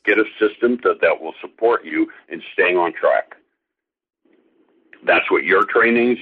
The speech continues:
do. That's what my trainings do. That's what you do as a personal coach. You don't go in with a list of, say, "Here's the ten things you need to do."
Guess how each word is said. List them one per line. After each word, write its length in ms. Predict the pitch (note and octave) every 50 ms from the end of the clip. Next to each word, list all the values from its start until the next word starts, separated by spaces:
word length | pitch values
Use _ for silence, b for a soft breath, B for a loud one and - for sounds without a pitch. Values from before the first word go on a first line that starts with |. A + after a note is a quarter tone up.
| G#2
do. 380 | - A2+ A#2 A#2 B2 C3 C3+ C3+ _ _ _ _ _ _ _ _ _ _ _ _ _ _ _ _ b b b b
That's 200 | - - - - - -
what 200 | F2 F#2 F2 E2 - B B B B B
my 280 | E2+ F2 D#2+ F#2+ G#2+ A2+
trainings 540 | - - A#2 A2+ A2+ A#2 A#2+ A#2+ A#2+ A#2 A2 - -
do. 360 | A2+ A2+ A#2+ B2 C3 C3+ C3+ B B B B -
That's 220 | F2+ F2 - -
what 140 | G2+ F#2+ -
you 220 | F2+ F#2 G#2 A2+
do 220 | A2 G#2+ A2+ A2+ A2
as 60 | G#2 -
a 60 | G#2
personal 480 | - - G#2+ G#2 G2+ - - G#2+ G2+ F#2+
coach. 380 | - - A2+ A2 - - - - - - - - _ _ _ _ _ -
You 100 | G#2 B2+
don't 140 | D#3 F#3 B2+
go 100 | G#2+ G#2
in 120 | F#2+ F2+
with 100 | F2+ F2
a 60 | F2+
list 340 | E2+ F2 A#2 B2 - - -
of, 80 | - - -
say, 220 | - - - - - - - -
"Here's 200 | D3 D3+ - -
the 60 | -
ten 240 | - - C3+ B2+ C#3
things 240 | C#3 B2+ B2 B2+ A#2 -
you 60 | A2
need 200 | G2 A2 A2+ A2
to 120 | G#2+ G#2+
do." 460 | G#2 G#2+ G2+ G2 G#2 A2 G#2+ G#2 G2+